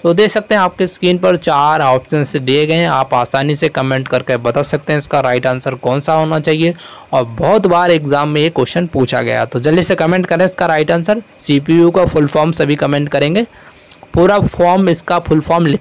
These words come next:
के हमें comment करेंगे इसका right answer कहाँ होना चाहिए। जल्दी से comment करें। तो जो भी साथी इसका right answer कर रहे हैं, option number सी is right answer हो जाएगा। यानी सी का मतलब होता है central,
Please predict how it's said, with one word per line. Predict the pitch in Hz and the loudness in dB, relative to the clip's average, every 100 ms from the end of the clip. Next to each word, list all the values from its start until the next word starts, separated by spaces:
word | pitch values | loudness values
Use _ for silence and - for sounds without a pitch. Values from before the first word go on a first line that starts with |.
| - | 0
के | 170 | 0
हमें | 151 139 | 2 2
comment | 135 131 127 | 2 0 -2
करेंगे | 135 127 135 | -2 -2 -2
इसका | - 135 | -4 -4
right | 123 117 | -2 -2
answer | 123 117 - | -4 -6 -6
कहाँ | 131 120 | -2 -4
होना | 113 113 | -4 -10
चाहिए। | - 123 | -10 -8
जल्दी | 151 156 170 | 0 2 4
से | 180 | 2
comment | 170 165 170 | 2 2 2
करें। | 185 269 _ - - - - - - - _ - - - - - - | 0 -2 _ -20 -20 -20 -20 -20 -20 -20 _ -20 -20 -20 -20 -20 -4
तो | 170 175 | 2 4
जो | 175 202 | 4 2
भी | |
साथी | 214 202 208 | 2 0 0
इसका | - 196 | 0 0
right | 170 175 | 2 2
answer | 180 170 | 0 0
कर | 190 170 | 0 2
रहे | 165 175 | 2 2
हैं, | 190 - | 0 0
option | 160 170 - 196 | 0 0 0 0
number | 165 175 | 2 0
सी | 175 - 208 | -2 0 2
is | 180 | 2
right | 170 147 139 | 2 2 0
answer | 131 123 147 | -2 -4 -4
हो | 127 | -2
जाएगा। | 117 117 117 | 0 0 -2
यानी | 117 120 123 - - | -4 -8 -16 -20 -14
सी | - - 190 | -4 0 2
का | 214 | 2
मतलब | 196 170 185 180 | 0 0 2 4
होता | 170 180 | 2 2
है | |
central, | 156 160 147 147 185 | 0 0 0 0 0